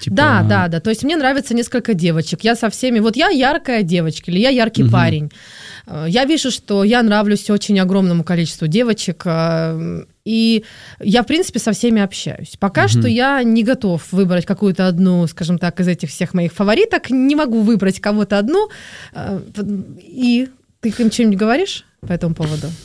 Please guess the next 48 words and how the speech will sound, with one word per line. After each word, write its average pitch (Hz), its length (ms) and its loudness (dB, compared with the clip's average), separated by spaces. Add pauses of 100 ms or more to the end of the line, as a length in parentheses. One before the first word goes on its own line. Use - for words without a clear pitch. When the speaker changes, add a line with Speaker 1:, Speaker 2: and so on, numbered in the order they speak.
(320)
Speaker 1:
Ну, 139 380 4
Speaker 2:
А 208 120 4
Speaker 1:
я, - 80 4
Speaker 2:
девчонки-то 339 540 2
Speaker 1:
я - 40 0
Speaker 2:
тебе 269 240 0
говорят: 269 400 2
«Саша, 262 320 0
мы 240 100 2
страдаем, 247 680 2
мы 233 100 4
на 254 100 2
него 262 220 0
смотрим, 262 560 0
он 254 100 0
такой 262 300 0
звезда, 233 600 0
Speaker 1:
Я 147 480 2
Speaker 2:
а 226 160 4
он 302 200 4
вот 285 160 -4
на 254 160 0
никого 285 440 0
не 320 120 2
хочет 302 340 -2
выбирать». 240 720 0 (160)
Speaker 1:
Ну 160 160 2
Speaker 2:
И 254 80 2
вроде 320 260 2
бы 330 140 2
как 330 180 0
бы 302 80 2
со 330 160 0
всеми, 415 320 2
но 262 120 0
ни 302 100 -2
с - 100 -12
кем. 175 380 -2
Speaker 1:
Я, 117 340 2
я 127 160 2
считаю 127 340 0
так, 120 240 -2
я 117 120 0
некоторым, 113 1000 0
э, 110 40 0
ребятам 117 480 2
говорю: 113 260 0
Слушай, 110 440 -4